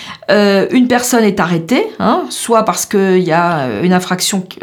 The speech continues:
enfin, euh, délit ou crime qui vient d'être, euh, commis, euh, euh, sur le fait où, euh,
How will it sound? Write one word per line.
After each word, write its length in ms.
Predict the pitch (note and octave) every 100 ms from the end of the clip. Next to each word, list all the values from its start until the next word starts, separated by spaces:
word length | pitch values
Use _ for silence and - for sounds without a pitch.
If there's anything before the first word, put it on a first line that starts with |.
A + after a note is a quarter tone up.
| -
enfin, 160 | - -
euh, 260 | - - -
délit 320 | E3+ A#3 A#3+
ou 60 | B3
crime 400 | - - A#3 G#3
qui 140 | F#3
vient 160 | D#3 F3
d'être, 520 | E3+ E3+ - D#3+ D#3 D#3 - -
euh, 120 | F3
commis, 640 | F3+ - A#3 A3 A#3+ A3+ E3
euh, 240 | D3+ C#3+ - - - -
euh, 480 | - - - - D3 - - - - -
sur 240 | - - D#3
le 120 | F3
fait 460 | - G3 G#3+ G#3+
où, 300 | F3 F3 E3
euh, 680 | - C#3 C#3 - A#2+ - G#2+